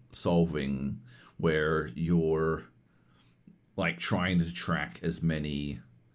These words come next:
aspects as you can, like, trying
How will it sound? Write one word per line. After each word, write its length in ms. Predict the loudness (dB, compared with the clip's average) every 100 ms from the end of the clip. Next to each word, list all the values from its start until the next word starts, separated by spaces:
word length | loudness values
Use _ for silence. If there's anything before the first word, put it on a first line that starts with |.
| _ _ -2
aspects 540 | -2 -2 -6 -8 -8 -6
as 180 | -6
you 60 | -6
can, 440 | -8 -8 -6 -10 -14 -14 -8
like, 200 | -8 -8 -14 -18 -10
trying 240 | -2 0